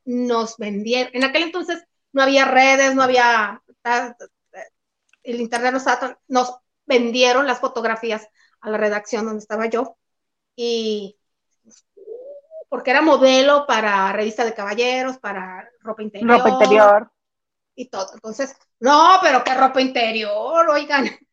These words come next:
Speaker 1: O sea, muy explícito, muy, muy, muy, muy, deja poco a la imaginación la ropa. Entonces, en España,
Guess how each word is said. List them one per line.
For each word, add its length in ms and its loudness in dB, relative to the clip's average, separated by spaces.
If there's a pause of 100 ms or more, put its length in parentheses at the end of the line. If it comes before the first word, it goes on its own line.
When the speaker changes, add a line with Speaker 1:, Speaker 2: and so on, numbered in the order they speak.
(220)
Speaker 1:
O 80 -10
sea, 120 0
muy 360 2
explícito, 560 -6
muy, 160 -2
muy, 200 -4
muy, 220 -4
muy, 300 -4 (120)
deja 280 -4
poco 180 -4
a 60 0
la 60 2
imaginación 600 -6
la 120 -6
ropa. 320 -4 (420)
Entonces, 400 0
en 120 0
España, 360 2